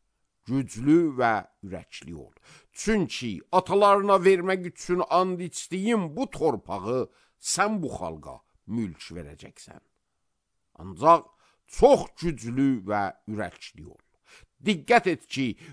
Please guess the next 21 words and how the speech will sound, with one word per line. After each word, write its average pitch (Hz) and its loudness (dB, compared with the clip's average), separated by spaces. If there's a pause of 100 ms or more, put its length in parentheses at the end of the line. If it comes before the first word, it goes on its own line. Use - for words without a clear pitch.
(120)
qulum 240 2
Musanın 143 0
sənə 208 0
tapşırdığı 190 0 (220)
bütün 226 -2
qanuna 104 4 (440)
əməl 110 -4
edəsən. - -20 (380)
Ondan 139 2
nə 190 4
sağa, 175 2 (320)
nə 160 6
də 139 2
sola 151 0
dön 123 0
ki, 90 -12 (400)
gedəcəyin 127 0 (160)
hər 214 6
yanda 90 -6 (480)
uğur 135 0
qazanasan. 113 -10